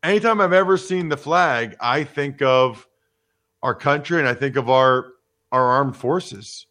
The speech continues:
So that's an interesting question. A, a very, very interesting perspective. You obviously, I, I guess it sounds like, grew up differently than I did, but appreciate,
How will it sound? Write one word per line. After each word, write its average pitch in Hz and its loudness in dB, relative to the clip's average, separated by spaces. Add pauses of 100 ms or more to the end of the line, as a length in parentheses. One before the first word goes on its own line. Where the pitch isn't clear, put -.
(140)
So 123 0 (500)
that's 185 -8
an 233 0
interesting 214 -6
question. 196 0
A, 127 -6
a 151 -10
very, 165 2
very 180 2 (420)
interesting 170 -8
perspective. 156 -2
You 147 2
obviously, 151 0 (600)
I, 127 -2
I 123 0
guess 127 2
it - -20
sounds 135 0
like, 127 0
grew 139 0
up 139 0 (760)
differently 139 -2
than 127 -4
I 127 2
did, 101 -4
but 110 0 (320)
appreciate, 185 4